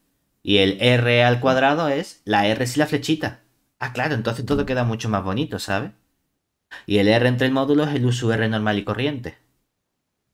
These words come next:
Speaker 1: ¿Vale?
Speaker 2: Sí, queda mejor.
Speaker 1: Que simplemente ese tema.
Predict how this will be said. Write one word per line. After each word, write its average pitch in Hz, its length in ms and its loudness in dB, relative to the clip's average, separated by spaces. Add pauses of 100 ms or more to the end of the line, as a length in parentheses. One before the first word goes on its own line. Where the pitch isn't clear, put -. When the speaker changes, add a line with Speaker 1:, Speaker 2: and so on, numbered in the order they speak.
(680)
Speaker 1:
¿Vale? 82 420 -8
Speaker 2:
Sí, 92 100 -6
queda 82 160 -8
mejor. 85 340 -16 (720)
Speaker 1:
Que 80 100 -16
simplemente 82 680 -6
ese - 200 -10
tema. - 300 -16